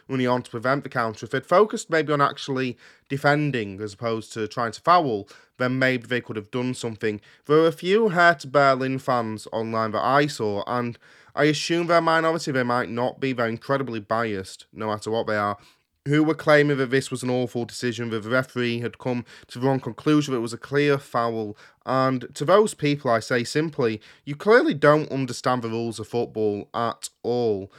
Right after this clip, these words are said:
because it clearly wasn't a foul. Only someone who is either A, incredibly biased, or B,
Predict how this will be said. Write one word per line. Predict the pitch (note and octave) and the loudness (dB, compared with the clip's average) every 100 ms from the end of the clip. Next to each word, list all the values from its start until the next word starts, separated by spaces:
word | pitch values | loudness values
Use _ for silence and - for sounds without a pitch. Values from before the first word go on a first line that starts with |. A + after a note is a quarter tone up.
| - _ | -20 _
because | B2+ - D3 C#3+ | -6 2 4 4
it | D#3+ D3 | -2 -4
clearly | - A3 A#3 G3+ | 0 4 6 4
wasn't | D#3+ B2+ C#3 C3+ B2 A2 - - | -2 2 2 2 -4 -6 -8 -12
a | |
foul. | A2 C3+ B2+ A2 - | -4 0 0 -2 -2
Only | C#3 F3 G3+ | -2 0 -4
someone | - B2+ A#2 D3+ D3 | -4 -6 -2 -2 0
who | C#3 | 0
is | C#3 B2+ - - _ | 0 -2 -10 -20 _
either | C#3+ D3 - | 2 2 2
A, | D#3+ F3 F#3 | 4 4 2
incredibly | D3 D3 D3+ C#3+ C#3 | -2 -2 -4 -2 2
biased, | C#3+ C#3 C3+ - | 4 4 2 -2
or | C3 | -4
B, | A#2 C#3 C3+ C3+ | -2 -2 -2 -6